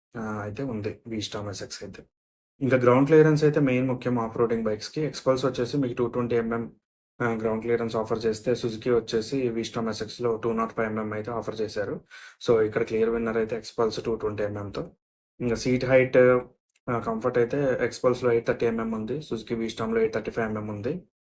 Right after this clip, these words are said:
మేజర్ డిఫరెన్స్ అయితే నాకేం అనిపించలేదు. కొద్దిగా హైట్ తక్కువ ఉన్న వాళ్ళైతే రెండు కూడా ట్రై చేయండి. చేసి మీకు ఏది కంఫర్ట్‌గా ఉంటుందనేది చూసుకోవాలి లాంగ్ రైడ్స్‌లో, అలాగే ఆఫ్ రోడింగ్‌లో.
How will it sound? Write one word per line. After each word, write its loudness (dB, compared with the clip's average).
మేజర్ 4
డిఫరెన్స్ 2
అయితే 2
నాకేం -2
అనిపించలేదు. -2
కొద్దిగా 2
హైట్ 2
తక్కువ 0
ఉన్న 0
వాళ్ళైతే 2
రెండు 0
కూడా 4
ట్రై 4
చేయండి. -2
చేసి 2
మీకు 0
ఏది 0
కంఫర్ట్‌గా -8
ఉంటుందనేది -6
చూసుకోవాలి -4
లాంగ్ 0
రైడ్స్‌లో, -2
అలాగే -2
ఆఫ్ -4
రోడింగ్‌లో. -6